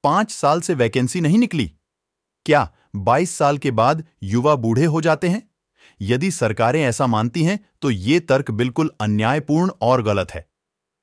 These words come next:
अब सरकार को यूपी पुलिस सामान्य वर्ग की आयु सीमा पच्चीस वर्ष कर देनी चाहिए,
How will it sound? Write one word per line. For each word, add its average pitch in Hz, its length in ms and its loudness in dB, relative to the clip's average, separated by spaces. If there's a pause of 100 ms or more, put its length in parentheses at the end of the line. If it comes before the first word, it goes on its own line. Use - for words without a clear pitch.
(220)
अब 123 140 0
सरकार 120 460 0
को 175 300 -4 (160)
यूपी 143 400 -2
पुलिस 135 320 -4
सामान्य 120 480 -2
वर्ग 120 300 -2
की 110 160 -4
आयु 104 200 0
सीमा 117 360 -2 (260)
पच्चीस 160 360 -4
वर्ष 123 220 0
कर 123 160 0
देनी 113 220 0
चाहिए, 95 380 -4